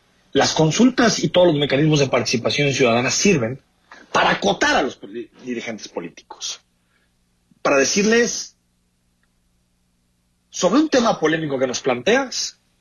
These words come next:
los ciudadanos te damos nuestra opinión. Y por lo tanto, debes hacer lo que nosotros digamos. Esto es al contrario.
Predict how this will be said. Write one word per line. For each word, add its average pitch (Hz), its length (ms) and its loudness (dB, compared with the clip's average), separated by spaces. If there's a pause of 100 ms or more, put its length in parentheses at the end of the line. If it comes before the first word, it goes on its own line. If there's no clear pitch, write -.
(240)
los 147 200 4
ciudadanos 160 380 0
te 160 60 0
damos 151 220 0
nuestra 117 260 -8
opinión. 80 380 -14 (640)
Y 190 100 0
por 175 180 2
lo 170 140 2
tanto, 254 380 -2
debes 190 300 0
hacer 175 380 -2 (260)
lo 139 120 2
que 127 80 0
nosotros 113 300 -2
digamos. - 560 -6 (1600)
Esto - 160 0
es 226 40 2
al 185 100 2
contrario. 170 420 0